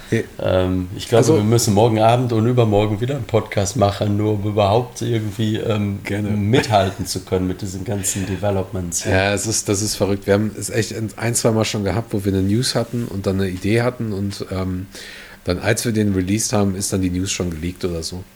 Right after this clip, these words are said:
Speaker 1: und war das komplette Gegenteil oder war genau das. Also ganz eigenartig. Ähm, ja, du hast es mit Schalke, hast du es eigentlich, äh, richtig gemacht. Übrigens, ich bin sechs gewesen, als ich Schalke in der zweiten Liga gesehen habe.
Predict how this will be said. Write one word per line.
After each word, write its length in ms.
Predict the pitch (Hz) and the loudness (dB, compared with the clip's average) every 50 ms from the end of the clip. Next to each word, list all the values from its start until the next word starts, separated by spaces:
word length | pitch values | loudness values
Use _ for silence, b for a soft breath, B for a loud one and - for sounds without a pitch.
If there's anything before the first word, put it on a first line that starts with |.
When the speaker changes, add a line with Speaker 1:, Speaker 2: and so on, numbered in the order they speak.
| - | -12
Speaker 1:
und 220 | - 101 87 82 85 | -8 -6 -4 -2 2
war 160 | 87 87 87 | 2 2 2
das 180 | 90 87 - - | 2 -2 -2 -2
komplette 380 | - 95 92 - 95 - 92 | -2 -2 0 0 -2 -2 0
Gegenteil 480 | 90 98 101 101 110 104 - 95 92 90 | 0 2 2 2 2 -2 0 0 0 0
oder 260 | 90 95 95 90 87 | 2 2 2 2 2
war 280 | 90 92 90 90 87 - - - | 2 2 2 0 -2 -4 -8 -8
genau 240 | - 87 82 85 87 | -6 -4 -2 -2 -2
das. 240 | - 87 82 - 92 | -2 -2 -4 -4 -4
Also 180 | 95 87 92 | -6 -6 -4
ganz 200 | 90 107 110 - | -2 -2 -2 -2
eigenartig. 480 | 85 85 87 90 90 87 80 - 90 92 - B B B B B B B - | -2 -2 -2 -2 -2 -4 -4 -4 -6 -8 -10 B B B B B B B 0
Ähm, 320 | 117 120 120 123 120 107 - - - - - - - - - - - - - - - - - - - - - - | 2 2 4 4 2 0 -2 -8 -18 -20 -20 -20 -20 -20 -20 -20 -20 -20 -20 -20 -20 -20 -20 -20 -20 -16 -6 0
ja, 240 | - 135 147 151 | 2 2 2 2
du 160 | 135 131 131 131 | 2 2 2 2
hast 100 | 151 170 | 2 2
es 140 | 160 - | 0 0
mit 100 | 143 135 | 2 2
Schalke, 380 | - - - 143 135 139 - 143 | 2 2 4 4 4 4 2 0
hast 160 | 135 - - | -2 -2 -4
du 40 | 127 | -6
es 40 | 120 | -6
eigentlich, 400 | - 104 104 107 - - - - | -4 -4 -4 -4 -4 -6 -8 -8
äh, 60 | 113 107 98 92 90 | -6 -6 -6 -6 -6
richtig 300 | 95 95 - - 110 104 | -8 -8 -6 -6 -8 -6
gemacht. 200 | - 101 95 87 | -6 -6 -6 -4
Übrigens, 440 | 92 110 139 139 127 127 123 - - B B B B B B B B B B - - - - - - - - - - - - - - - - - | -2 2 2 2 2 2 0 -6 -10 B B B B B B B B B B -20 -20 -20 -20 -20 -20 -20 -20 -20 -20 -20 -20 -20 -20 -20 -10 -4
ich 200 | 135 131 - - | -4 -4 -4 0
bin 420 | - 143 139 139 143 139 135 139 - - - - - - - - - - - - - - - - | 2 2 4 4 4 2 0 -2 -4 -12 -20 -20 -20 -20 -20 -20 -20 -20 -20 -20 -20 -20 -12 -6
sechs 380 | - 101 101 117 - - - - | -2 2 2 2 0 0 -4 -2
gewesen, 540 | 123 104 98 101 101 101 107 110 113 101 - - | -2 0 0 0 -2 -2 -2 -4 -6 -6 -8 -6
als 500 | - 104 104 101 - - - - - - - - - - | -2 -2 -2 -2 -2 -4 -6 -6 -6 -8 -14 -18 -10 -6
ich 300 | 101 92 - - - - - - | -6 -6 -6 -8 -16 -18 -14 -12
Schalke 440 | - - - 98 98 101 - - | -10 -6 -4 -4 -4 -4 -4 -8
in 240 | 98 - 92 87 87 | -10 -8 -8 -8 -6
der 320 | 85 85 85 85 82 82 - | -4 -2 -2 -2 -4 -4 -8
zweiten 380 | - - 92 92 90 92 85 | -6 -4 -4 -4 -4 -6 -8
Liga 220 | 80 85 85 - 80 | -10 -8 -8 -8 -8
gesehen 320 | 78 82 80 80 82 80 | -8 -8 -10 -10 -10 -12
habe. 120 | 85 87 | -12 -12